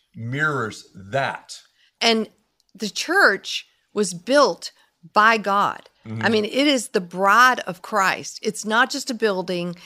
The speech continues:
Speaker 2: but I'm telling you, you, you probably don't see the value
Speaker 1: And then you have
Speaker 2: in
Speaker 1: to
Speaker 2: it.
Speaker 1: ask, okay, how are you treating the bride? Hey, guys, what if you're like, "Okay, I'm gonna spend, um, maybe one night a month with my wife."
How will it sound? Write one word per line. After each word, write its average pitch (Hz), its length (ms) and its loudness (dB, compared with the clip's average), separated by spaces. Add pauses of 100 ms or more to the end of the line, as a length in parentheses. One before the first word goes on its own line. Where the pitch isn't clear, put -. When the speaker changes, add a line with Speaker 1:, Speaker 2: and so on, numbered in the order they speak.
(480)
Speaker 2:
but 208 160 2
I'm 233 180 2
telling 254 480 0
you, 180 120 -2
you, 180 360 -8 (220)
you 196 160 -6
probably 247 720 2
don't 208 260 -2
see 214 240 -6
the 190 120 -4
value 175 340 -2
Speaker 1:
And 156 80 -2
then 180 100 0
you 175 80 0
have 175 80 0
Speaker 2:
in 165 60 -4
Speaker 1:
to 160 60 0
Speaker 2:
it. 156 40 6
Speaker 1:
ask, 156 240 -2
okay, 151 240 0
how 156 180 2
are 160 80 2
you 143 160 -2
treating 151 600 -6 (240)
the 123 140 -10
bride? 120 500 4 (420)
Hey, 147 120 0
guys, 139 480 2 (220)
what 160 160 0
if 147 120 -2
you're 156 160 4
like, 135 240 4
"Okay, 151 460 2
I'm 151 100 2
gonna 151 140 -2
spend, 139 760 0 (120)
um, 127 840 2
maybe 127 280 0
one 139 340 0
night 139 400 2 (300)
a 123 80 2
month 135 600 2
with 127 200 -6
my 120 160 4
wife." 113 480 2